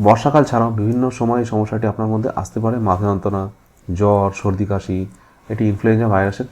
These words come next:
কারণেই হয়ে থাকতে পারে। তো বন্ধুরা, এবার চলে আসি সরাসরি মেডিসিনে। আমি যে মেডিসিনগুলি বলছি, সেগুলি ইউজ করুন। আপনার এই সমস্যাটি দু একদিনের মধ্যে একেবারে ঠিক হয়ে যাবে। এবং প্রিভেনশন মেডিসিনও বলবো, সেই সঙ্গে সঙ্গে এটি যদি সপ্তাহে একদিন বা দুদিন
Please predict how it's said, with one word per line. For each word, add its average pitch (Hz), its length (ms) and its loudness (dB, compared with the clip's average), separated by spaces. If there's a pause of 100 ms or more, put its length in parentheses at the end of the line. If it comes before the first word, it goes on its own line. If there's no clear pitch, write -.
(160)
কারণেই 98 300 -2
হয়ে 90 160 -4
থাকতে - 300 -8
পারে। - 220 -8 (420)
তো 143 60 4
বন্ধুরা, 165 200 10
এবার 160 100 8
চলে 147 160 8
আসি 151 100 4
সরাসরি 135 300 6
মেডিসিনে। 127 400 2 (1000)
আমি 131 140 6
যে 147 60 6
মেডিসিনগুলি 147 480 8
বলছি, 139 200 4
সেগুলি 123 300 6
ইউজ 120 160 4
করুন। 139 260 2 (100)
আপনার 120 340 2
এই 127 80 4
সমস্যাটি 120 500 0
দু 113 120 4
একদিনের 127 320 4
মধ্যে 143 180 2
একেবারে 127 320 4 (120)
ঠিক 110 200 -2
হয়ে 90 160 0
যাবে। 85 200 -4 (720)
এবং 101 260 0 (580)
প্রিভেনশন 131 420 4
মেডিসিনও 139 480 2
বলবো, 127 380 2
সেই 110 120 4
সঙ্গে 120 180 0
সঙ্গে 120 160 0
এটি 117 180 -2 (300)
যদি 117 180 2 (460)
সপ্তাহে 110 380 0
একদিন 110 320 0
বা 113 60 0
দুদিন 110 280 2